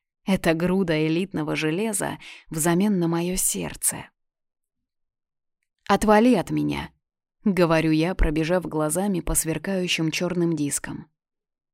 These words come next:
Понял? Я виноват перед тобой, и я понимаю это.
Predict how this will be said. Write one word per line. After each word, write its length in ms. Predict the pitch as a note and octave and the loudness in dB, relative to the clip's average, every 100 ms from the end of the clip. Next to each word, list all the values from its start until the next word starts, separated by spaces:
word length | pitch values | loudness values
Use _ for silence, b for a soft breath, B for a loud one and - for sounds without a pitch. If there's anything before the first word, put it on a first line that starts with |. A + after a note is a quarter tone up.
| _ _ - | _ _ 4
Понял? 360 | D4+ F3+ D3+ - _ _ _ _ _ _ _ | 6 6 0 -10 _ _ _ _ _ _ _
Я 240 | F3 E3+ | -2 2
виноват 500 | D#3+ E3 D#3+ D#3 G#3 | 4 4 4 4 2
перед 300 | - E3 C#3+ | 0 -2 -2
тобой, 440 | - D3+ D#3 D#3 D3+ | -4 -4 0 0 2
и 60 | |
я 140 | D3+ F3 | 2 2
понимаю 580 | F3 E3 D#3 D#3+ G3+ F3 | 2 4 4 4 2 0
это. 360 | D3+ E3 D#3+ | -2 -4 -8